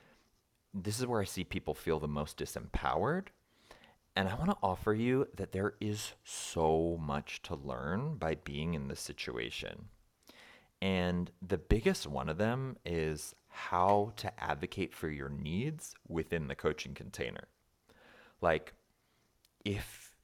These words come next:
you are having the experience that a certain way of receiving feedback is really hindering your emotional experience of receiving the feedback,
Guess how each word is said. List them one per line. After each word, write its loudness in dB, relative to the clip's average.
you 2
are 6
having 2
the -2
experience -4
that 4
a 0
certain 0
way 4
of -4
receiving -6
feedback -2
is -8
really 0
hindering 0
your 2
emotional 0
experience -4
of -8
receiving -4
the -2
feedback, 0